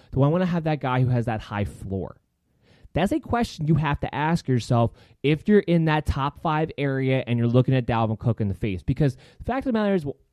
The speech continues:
even for me, while I have Dalvin Cook ranked ahead of guys like Derrick Henry and Joe Mixon, I have to say his floor is lower than those guys.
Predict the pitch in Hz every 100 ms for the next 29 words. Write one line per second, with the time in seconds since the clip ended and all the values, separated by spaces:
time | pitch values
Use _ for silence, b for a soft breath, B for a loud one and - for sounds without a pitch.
0 | - 247 269 185 214 151 107 165 233 247
1 | 196 202 196 - - 135 151 123 120 139
2 | 131 117 120 127 127 110 123 120 104 117
3 | 113 113 113 101 101 95 107 120 113 110
4 | - 107 104 110 _ _ _ _ _ _
5 | _ _ _ _ _ _ _ _ _ _
6 | _ 139 185 240 285 214 - 233 180 156
7 | - 165 208 247 151 120 131 240 214 123
8 | 110 107 98 - 90 76 65 -